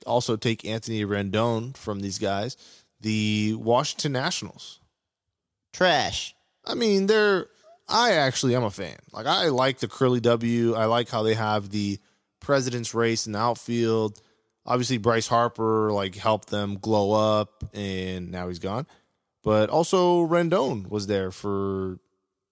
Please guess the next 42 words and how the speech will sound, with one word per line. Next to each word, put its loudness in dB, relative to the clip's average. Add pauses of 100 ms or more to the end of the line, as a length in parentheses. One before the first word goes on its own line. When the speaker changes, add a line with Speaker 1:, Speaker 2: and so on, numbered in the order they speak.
(440)
Speaker 1:
all 0
his -4
career. -4
Speaker 2:
I'm -14
just -10
kidding. -8
I, -8
w-, -4
I -2
was -2
actually -2
rooting -6
for -8
them -8
to, -8 (180)
to -6
win -6
after -8
they -8
beat -12
us. -12
So. -10
Speaker 1:
Yeah. -2 (400)
I -2
mean, 2
they're, 4
they're, 2 (540)
it's -2
cool. 4
It's, -2
I 4
like 2
how 2
they 4
do 0
the 2
D -2
C -2
and -4
their -4
Speaker 2:
They 0
Speaker 1:
red, 0